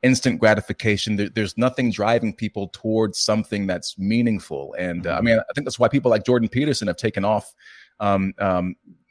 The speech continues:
Speaker 1: uh, uh, so, uh, uh, so incredibly. And of course, the people that we've been talking about before hate his guts for that.
Speaker 2: Yeah.
Speaker 1: But, um, th-, there's something deeply, deeply, uh, uh,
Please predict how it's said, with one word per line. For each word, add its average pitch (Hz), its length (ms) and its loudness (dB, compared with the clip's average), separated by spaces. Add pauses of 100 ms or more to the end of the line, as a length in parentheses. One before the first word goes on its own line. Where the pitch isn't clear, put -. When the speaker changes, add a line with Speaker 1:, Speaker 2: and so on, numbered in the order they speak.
(140)
Speaker 1:
uh, - 40 -6
uh, 82 500 -2 (340)
so, 110 540 4 (380)
uh, - 20 2
uh, 92 420 2 (180)
so 120 200 4
incredibly. 110 640 4
And 90 140 0
of - 100 -6
course, 110 260 2
the 101 60 -4
people 120 260 0
that 95 120 2
we've 110 140 2
been 117 100 2
talking 107 260 2
about 104 140 2
before 110 420 4 (160)
hate 107 240 -2
his 92 140 -4
guts 120 300 2
for 143 180 0
that. 82 260 -6 (300)
Speaker 2:
Yeah. 76 160 -16 (340)
Speaker 1:
But, 117 240 2
um, 110 320 2
th-, - 140 -4
there's 113 240 -2
something 151 500 -4 (560)
deeply, 143 460 0
deeply, 120 580 2
uh, 101 80 -4 (160)
uh, 85 220 -4